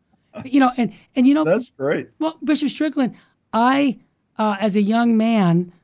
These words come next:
Speaker 2: I wasn't even afraid to share that because I was so confident among myself, because my parents told me,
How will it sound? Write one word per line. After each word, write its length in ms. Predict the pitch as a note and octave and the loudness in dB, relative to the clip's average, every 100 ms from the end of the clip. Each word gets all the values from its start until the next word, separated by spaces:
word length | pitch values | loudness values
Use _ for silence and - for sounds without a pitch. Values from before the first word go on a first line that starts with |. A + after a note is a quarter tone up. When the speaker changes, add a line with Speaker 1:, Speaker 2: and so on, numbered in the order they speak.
| _ _ | _ _
Speaker 2:
I 120 | - F#3+ | -2 0
wasn't 360 | G#3 A#3+ B3 | 0 0 0
even 240 | A#3+ A3+ A3 | 0 -2 -2
afraid 720 | F3+ - G#3+ A3 A3+ G#3+ D#3+ _ | -4 -6 -2 2 2 0 -4 _
to 100 | - | -8
share 380 | F3 - A#3 B3+ | -8 -4 -2 0
that 340 | G#3 F3 E3+ - _ _ _ - | 0 -2 -2 -8 _ _ _ -6
because 340 | G3+ G3+ G3 | -6 -2 -2
I 80 | G3 | 0
was 160 | G3 - | -2 -2
so 200 | A3+ G#3+ | -2 -4
confident 680 | - G3+ B3 B3+ G3+ F#3+ - | -4 -4 -2 -2 -6 -6 -6
among 360 | F#3 F#3 G3 | -4 -2 -2
myself, 420 | F#3+ F3+ - F#3+ G3+ | -2 -4 -4 -4 -4
because 300 | G3+ G3+ F3 | -6 -4 -4
my 160 | F#3+ | -4
parents 560 | F3+ - C#4 D4+ A#3+ - | -6 -6 -2 -2 -2 -6
told 400 | - C4 E4 D4+ | -8 -4 -2 2
me, 260 | G#3+ E3+ | 2 0